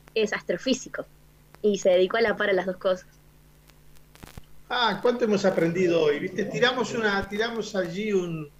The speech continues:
Speaker 2: especie de juego para ver cuál era la percepción, ¿eh? de los, que de la gente tiene los científicos, y terminamos en esto que me parece fantástico tu recomendación. Patricia Santos, nos reencontramos,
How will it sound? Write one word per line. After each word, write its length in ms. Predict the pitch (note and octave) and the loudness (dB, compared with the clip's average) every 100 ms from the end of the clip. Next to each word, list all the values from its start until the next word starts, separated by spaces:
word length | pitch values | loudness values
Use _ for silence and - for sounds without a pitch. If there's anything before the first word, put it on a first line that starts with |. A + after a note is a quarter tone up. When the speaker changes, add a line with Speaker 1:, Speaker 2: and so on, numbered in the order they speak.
| C3 | -20
Speaker 2:
especie 480 | - F3 E3 - D#3 | -12 -10 -8 -4 -2
de 120 | D3 | -4
juego 420 | - E3 D#3 D3 | -4 -6 -4 -4
para 240 | C3+ B2+ | -6 -6
ver 220 | C3 C#3+ C#3+ - - - | -4 -6 -6 -14 -20 -16
cuál 180 | - D#3 | -6 -4
era 140 | D#3+ D3 | -2 -2
la 140 | C3+ | -2
percepción, 760 | C#3+ C#3+ C3+ - G3 G#3+ A#3 - - - - | -6 -8 -10 -2 4 4 2 -6 -16 -16 -4
¿eh? 200 | G3+ A3+ | -2 -2
de 100 | E3+ | -4
los, 720 | C#3 C3 - - G3+ - - - - | -6 -6 -10 -14 -18 -16 -20 -20 -18
que 140 | - | -10
de 160 | D3+ C#3+ | -6 -4
la 80 | C3+ | -4
gente 240 | F#3+ E3 - | -4 -8 -2
tiene 160 | G3 | 0
los 100 | F#3 | 0
científicos, 680 | - G3+ G3+ A#3 A3 G3+ G3 | 0 -4 -4 -8 -8 -6 -6
y 40 | E3+ | -6
terminamos 600 | D#3 D3+ E3 F#3 D#3+ - | -8 -8 -8 -8 -8 -10
en 80 | D#3+ | -12
esto 220 | D3+ D#3 | -10 -10
que 80 | C3+ | -10
me 120 | C3+ | -10
parece 440 | B2+ C3 - C3+ - - - | -8 -10 -10 -12 -12 -20 -12
fantástico 680 | D3 C3+ D#3 C3+ - - C3+ | -10 -8 -6 -8 -10 -10 -8
tu 120 | C3+ | -8
recomendación. 680 | B2+ A#2+ A#2+ A#2+ A#2 C#3+ C3+ | -10 -10 -10 -12 -12 -12 -8
Patricia 360 | E3+ A3 G3+ G3 | -8 -6 -2 0
Santos, 540 | A3 A3 G#3 E3 - - - - - - | 2 0 2 2 0 -12 -20 -20 -16 -6
nos 160 | F3 | 0
reencontramos, 1040 | F3 E3+ E3+ A3 A#3 G#3 E3 - - - | 0 0 2 4 6 4 2 -2 -8 -12